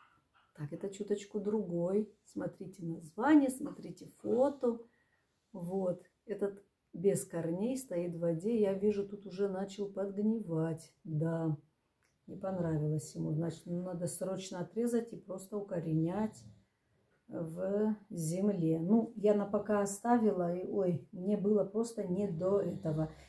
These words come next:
Не одревесневший, не одревесневший был, видимо, этот черенок, и ему нельзя было в воду. Когда черенки одревесневшие уже, их можно ставить в воду. Ну,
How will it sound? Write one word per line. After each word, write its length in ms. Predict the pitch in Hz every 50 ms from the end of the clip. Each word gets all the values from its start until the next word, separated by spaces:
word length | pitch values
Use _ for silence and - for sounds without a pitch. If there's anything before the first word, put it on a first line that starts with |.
| - _ -
Не 140 | 214 226
одревесневший, 1160 | 226 202 220 233 240 226 254 247 - 254 262 254 226 - - - - 180 175 165 165 160 160 -
не 120 | 196 202
одревесневший 920 | 202 185 175 202 214 208 220 214 - - 254 240 214 - - - - 175
был, 360 | 160 151 165 160 160 165 160 156
видимо, 640 | 156 165 156 151 165 156 156 160 156 156 156 151 147 - - _ _ _ _ _ _ _ _ _
этот 360 | - 175 - - 160 156 - -
черенок, 600 | - 202 196 190 190 190 202 240 302 311 - -
и 720 | - - 208 196 196 196 196 196 190 190 185 180 175 175 175 160 - - _ _ _ _ -
ему 300 | - 175 196 196 208 202
нельзя 360 | 202 208 196 196 185 190 180
было 280 | 160 151 160 156 160 156
в 80 | 147 147
воду. 300 | 156 156 151 151 151 - - - - - -
Когда 300 | 180 180 185 220 226 214
черенки 480 | 214 - 220 214 208 220 214 - - 220
одревесневшие 960 | 208 180 196 202 202 196 208 208 - - 262 320 - - - - 214 175 165
уже, 340 | 165 160 156 156 160 165 165 - -
их 200 | 190 196 196 -
можно 360 | 190 175 165 156 147 156 151
ставить 360 | 143 - - 151 147 151 143 147
в 80 | 147
воду. 240 | 151 151 147 147 156
Ну, 220 | 165 196 240 262